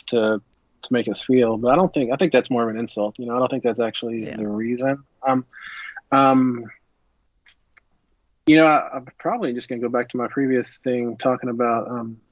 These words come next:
Speaker 1: slashers allow us to fantasize about a fair society. You know, I think they, it really, slashers really deliver that to us. But she's asking about horror in general. Why, why would people be drawn? I mean, the question basically is, why are we drawn to that which is not pleasant?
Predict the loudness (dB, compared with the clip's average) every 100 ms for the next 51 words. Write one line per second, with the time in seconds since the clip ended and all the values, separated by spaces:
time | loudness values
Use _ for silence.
0 | _ _ -14 0 4 4 2 2 2 0
1 | -2 -8 -6 -4 -4 -4 -4 -6 -6 -2
2 | -2 -2 -6 -4 -2 -4 -6 -10 -12 -6
3 | -2 0 0 2 0 2 2 2 -4 -18
4 | -18 0 4 6 6 4 2 6 6 6
5 | 0 0 -4 -4 -2 -2 -4 -10 -6 -2
6 | 4 4 4 2 0 0 0 -2 -4 -4
7 | -2 -2 -4 -4 -2 -2 -4 -6 -4 -4
8 | -8 -16 -16 -10 -6 -6 -8 -12 -14 -14
9 | 0 6 8 6 4 4 2 0 0 0
10 | -2 0 0 0 -4 -8 _ -20 _ -4
11 | 0 2 4 2 0 -4 -4 -6 -2 0
12 | 0 -4 -4 -4 -4 -8 -4 -4 -4 -6
13 | -6 -10 -16 -16